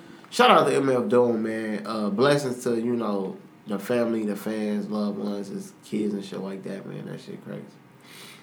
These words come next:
Uh, the second,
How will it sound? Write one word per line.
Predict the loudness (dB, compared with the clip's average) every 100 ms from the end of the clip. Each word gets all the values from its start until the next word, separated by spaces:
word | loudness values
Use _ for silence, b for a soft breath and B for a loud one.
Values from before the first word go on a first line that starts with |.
| B -20 -20 -20 -20 -20 -20 -10
Uh, | -4 -2 0 2 0 -2 -6 -12 -20 -20 -20 -20 -20 -20 -20 -20 -20 -20 -20 -20 -20 -20 -20 -20 -20 -20 -20 -20 -20 _ _ -20 -20 -20 -20 -20 -20 -8
the | -8
second, | 2 6 6 4 -2 -6